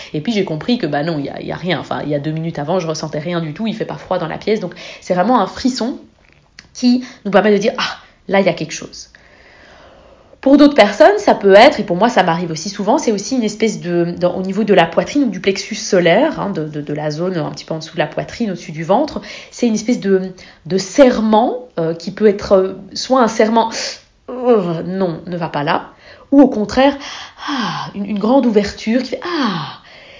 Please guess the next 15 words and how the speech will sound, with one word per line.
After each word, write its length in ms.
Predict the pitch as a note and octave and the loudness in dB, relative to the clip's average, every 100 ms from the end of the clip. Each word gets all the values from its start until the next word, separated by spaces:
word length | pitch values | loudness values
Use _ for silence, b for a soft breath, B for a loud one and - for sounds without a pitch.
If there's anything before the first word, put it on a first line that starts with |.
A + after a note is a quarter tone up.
| B B | B B
et 140 | - - | -10 -4
il 60 | |
y 60 | G3+ | -2
a, 60 | G3+ | 0
il 20 | |
y 40 | G#3 | 0
a 20 | |
presque 260 | D4+ D4 | 0 -4
quelque 160 | A#3 B3 | -4 -2
chose 220 | A3+ C4+ | 0 2
aussi 200 | A#3 - | 0 0
au 40 | A#3+ | 0
niveau 260 | G#3+ G3+ | 0 0
de 80 | G3 | 2
la, 320 | F#3+ E3+ E3+ | 4 4 2